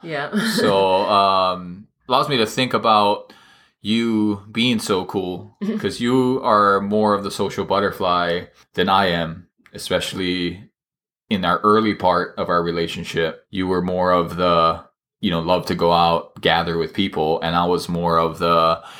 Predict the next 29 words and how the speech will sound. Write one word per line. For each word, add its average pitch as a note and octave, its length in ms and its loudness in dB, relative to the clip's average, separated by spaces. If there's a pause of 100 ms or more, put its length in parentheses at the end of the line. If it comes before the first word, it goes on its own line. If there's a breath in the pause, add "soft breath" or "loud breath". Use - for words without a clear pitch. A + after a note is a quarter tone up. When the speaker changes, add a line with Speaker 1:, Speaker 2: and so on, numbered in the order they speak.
(160 loud breath)
Speaker 2:
"I'd F2 80 0
rather F2 280 2
stay F2 260 2
home, F2 320 0
sit F2 180 0
on D#2+ 80 -2
my D#2 140 -4
couch, - 580 -2
and D#2 600 -6 (100)
now F2 200 0
that E2+ 100 0
I D#2 60 0
think F#2 280 -2
about D2+ 320 0
it, - 260 -6
be E2 140 -4
bored." D#2 500 -2 (380)
Speaker 1:
Yeah, D#3 260 -2
I've F#3 220 0
always, G3+ 440 2
uh, D3+ 360 2 (360 loud breath)
enjoyed F3 440 0
being E3+ 200 -4
around F3 260 0
people. F#3 320 -4
I've D#3+ 240 2
always D#3 300 -4
been D#3 200 -10
parts, - 680 -4